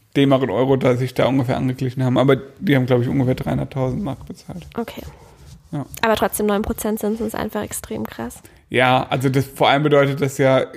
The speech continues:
Speaker 1: gut, jetzt
Speaker 2: Dass man
Speaker 1: wird's
Speaker 2: eigentlich fast nur, ähm, Zinsen bezahlt und eben nicht tilgt.
Speaker 1: Genau, also jetzt,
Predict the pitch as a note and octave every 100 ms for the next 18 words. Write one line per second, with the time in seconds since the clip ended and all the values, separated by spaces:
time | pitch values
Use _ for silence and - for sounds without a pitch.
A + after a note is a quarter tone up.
0 | F#3 - - F#3+ F#3+ - A#3 A#3+ G#3+ D#2+
1 | G3 G#3+ A#3+ C4+ - A3+ A3+ - A3 A3
2 | A3+ _ _ _ - - A3 A3 A3 A3
3 | A#3 D4+ D4 G#3+ - G#3 G#3+ G#3 A3 A3+
4 | - B3 A3+ - - _ - - _ _
5 | C#3+ D#3 C#3 B2 B2 C3+ - B2+ C3 B2+